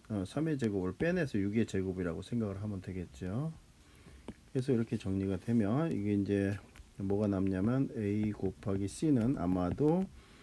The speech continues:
어, 이의 이 승이 남고 삼의 제곱 빼지니까 오의 일 승 이렇게 되겠죠.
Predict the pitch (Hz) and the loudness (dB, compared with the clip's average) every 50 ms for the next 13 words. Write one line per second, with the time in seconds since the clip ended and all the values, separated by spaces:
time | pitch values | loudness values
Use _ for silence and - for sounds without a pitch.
0 | - - - - - - - - - - 104 95 95 98 104 113 127 135 143 139 | -20 -20 -20 -20 -20 -20 -20 -16 -6 -2 0 0 0 2 2 2 4 6 6 6
1 | 123 110 107 113 110 - - 135 123 120 117 110 101 85 87 92 92 - 135 131 | 6 6 4 4 2 2 4 4 6 6 6 4 4 2 0 0 0 0 0 0
2 | 127 - 156 156 165 147 135 113 107 107 - 151 156 143 139 113 101 - 95 82 | 0 0 0 2 2 4 4 2 2 2 0 -2 -2 0 2 0 0 0 -2 -4
3 | 87 92 98 104 104 101 98 95 90 - 98 110 120 120 120 101 92 87 85 - | -2 -2 0 2 2 2 2 0 -2 -2 0 0 0 0 0 0 0 0 -2 -6
4 | - - 85 85 | -4 -6 -6 -6